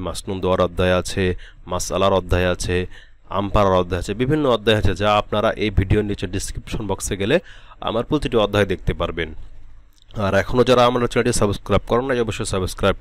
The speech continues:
করে বেল বাটনটি বাজিয়ে দিবেন এবং আমার ভিডিও ভালো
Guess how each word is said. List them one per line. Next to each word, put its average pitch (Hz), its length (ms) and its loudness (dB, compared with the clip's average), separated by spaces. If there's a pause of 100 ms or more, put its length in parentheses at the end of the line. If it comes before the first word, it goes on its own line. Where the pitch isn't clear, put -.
করে 113 180 6 (580)
বেল 92 220 0
বাটনটি 95 300 -2 (100)
বাজিয়ে 90 320 0
দিবেন 113 180 0 (120)
এবং 90 140 -10 (120)
আমার 87 160 -4 (120)
ভিডিও 92 260 -2
ভালো 92 120 0